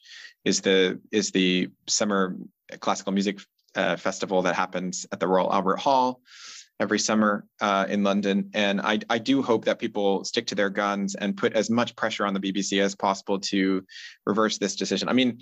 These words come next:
B B C singers, you know, whether or not you, you know about them, um,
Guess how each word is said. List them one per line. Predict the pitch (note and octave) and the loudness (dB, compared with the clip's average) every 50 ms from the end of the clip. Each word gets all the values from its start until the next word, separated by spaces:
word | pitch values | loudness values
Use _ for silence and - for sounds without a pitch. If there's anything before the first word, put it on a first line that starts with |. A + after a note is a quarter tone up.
| - - - - - - - | -12 -16 -16 -16 -16 -4 0
B | D#3+ E3 | 0 2
B | D#3+ D#3+ | 4 2
C | D3 D3+ D3 | 4 2 2
singers, | C#3 - D3 C#3 C3 B2+ B2+ A#2 - - - _ _ _ _ | 2 2 0 2 2 2 2 0 -2 -6 -12 _ _ _ _
you | C3 B2 | -2 0
know, | A2+ G#2+ G#2+ G2 - - _ _ _ _ _ _ _ _ _ _ _ _ _ _ _ | 2 2 2 0 -4 -8 _ _ _ _ _ _ _ _ _ _ _ _ _ _ _
whether | C3 D3 D3 C3+ B2+ | 2 2 2 4 2
or | B2 B2 | 2 2
not | B2 A#2+ - - | 2 0 0 -2
you, | A#2 A2+ A2 G2 | -2 -2 -2 -2
you | - G#2+ A2 A2 | -2 0 2 4
know | A2 A2 A#2 A#2+ B2 B2 | 4 4 4 4 4 4
about | A#2 A2 G#2+ G2 F#2+ F2 | 2 2 2 0 0 0
them, | G2+ G2 G2 F#2+ G2 G2 G2 - - | 0 0 0 0 -2 -4 -6 -2 0
um, | G#2+ G2 G2 G2 F#2+ F#2+ F#2+ - | 0 2 2 2 0 0 -4 -6